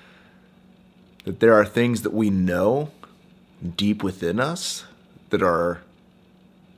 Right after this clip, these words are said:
difficult, but they are true for us. They are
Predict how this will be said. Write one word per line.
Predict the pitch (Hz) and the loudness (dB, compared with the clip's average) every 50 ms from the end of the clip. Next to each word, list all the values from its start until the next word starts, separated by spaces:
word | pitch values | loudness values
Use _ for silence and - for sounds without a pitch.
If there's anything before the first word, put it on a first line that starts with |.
| - _ - | -18 _ -4
difficult, | 101 98 - - 143 - 156 147 147 151 - - - - - - | -4 -2 0 -2 -2 2 2 2 2 0 -4 -18 -20 -20 -14 -4
but | 117 107 104 - - - | 2 2 2 2 0 -2
they | 95 95 92 - | -2 0 0 0
are | - 90 90 87 87 78 80 80 - - _ _ _ _ | 0 2 2 2 2 2 0 -2 -6 -18 _ _ _ _
true | - - - - - 110 107 98 85 73 71 - - - _ | -12 -10 -10 -4 0 2 2 2 2 -2 -4 -10 -14 -20 _
for | - - - - - | -16 -8 -6 -6 -4
us. | - - - - - - - - | -4 -6 -8 -10 -14 -16 -16 -8
They | - - 90 90 | -4 -2 0 0
are | 87 87 85 82 82 82 - | 0 0 0 0 0 -2 -4